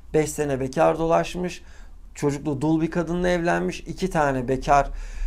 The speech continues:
e, kızla evlenmiş. Onun dışında da yine yedi sekiz tane, dokuz tane çocuklu, çoluklu çocuklu dul kadınlarla evlenmiş, yaşlı.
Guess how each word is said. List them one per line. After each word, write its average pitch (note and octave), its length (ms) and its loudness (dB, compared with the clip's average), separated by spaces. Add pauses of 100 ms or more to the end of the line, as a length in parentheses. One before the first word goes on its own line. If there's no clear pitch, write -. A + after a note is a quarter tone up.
(200)
e, C3 760 0 (220)
kızla D#3 360 2
evlenmiş. F3+ 640 4
Onun F3 340 2
dışında D3 420 -2
da G3 100 2
yine E3+ 220 0
yedi E3 380 -2
sekiz E3 400 -4
tane, C3+ 280 -2
dokuz D#3 320 -4
tane D#3 280 -2
çocuklu, D3 680 -4 (200)
çoluklu D#3 380 -2
çocuklu E3 440 -2
dul F3 180 4
kadınlarla F3 580 0
evlenmiş, G#2+ 480 -8
yaşlı. B2 440 0